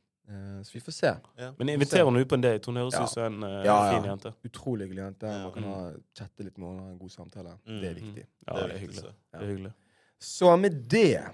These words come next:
Speaker 1: går vi da videre inn
Speaker 3: <laughs>
Speaker 1: på neste greie. Vi har faktisk nevnt litt om dette her med penger.
Speaker 2: Ja.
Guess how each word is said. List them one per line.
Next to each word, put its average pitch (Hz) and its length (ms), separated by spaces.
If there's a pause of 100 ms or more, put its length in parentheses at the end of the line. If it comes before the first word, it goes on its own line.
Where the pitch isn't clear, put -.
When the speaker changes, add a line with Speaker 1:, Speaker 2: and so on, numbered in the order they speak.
(360)
Speaker 1:
går 143 320
vi 110 160
da 135 240
videre 110 520
inn 147 380 (340)
Speaker 3:
<laughs> - 400
Speaker 1:
på 135 400
neste 131 420
greie. 123 320
Vi 143 100
har 254 160
faktisk 254 320
nevnt 254 460
litt 165 180
om 123 60
dette 127 180
her 147 80
med 120 140
penger. 107 320 (240)
Speaker 2:
Ja. 95 220